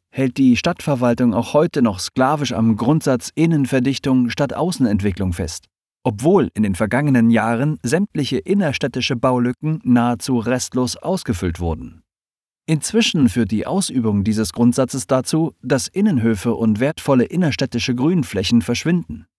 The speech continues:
während wichtige Bauvorhaben in Stadtrandlagen verhindert werden. Dies führt zu einem Mangel an Bauflächen, welche für die Schaffung von selbstgenutztem Wohneigentum dringend benötigt werden.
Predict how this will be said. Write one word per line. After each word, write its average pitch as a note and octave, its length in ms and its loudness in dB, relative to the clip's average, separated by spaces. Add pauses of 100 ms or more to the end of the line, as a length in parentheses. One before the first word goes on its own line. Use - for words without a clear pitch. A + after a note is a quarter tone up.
(140)
während A#2 420 4
wichtige B2+ 440 2
Bauvorhaben B2 760 0
in A#2 120 2
Stadtrandlagen A#2 880 0
verhindert C#3 460 -2
werden. - 360 -12 (800)
Dies G3 160 -2
führt G3+ 180 0
zu - 80 0
einem C#3+ 340 0
Mangel C3 520 2
an D3 200 0
Bauflächen, G2 720 -2
welche A2 420 0
für G#2 140 -4
die G#2+ 160 0
Schaffung B2+ 480 2
von G2 220 -2
selbstgenutztem A#2+ 760 0
Wohneigentum B2 960 0
dringend B2+ 440 2
benötigt C3+ 500 0
werden. D#2+ 300 -12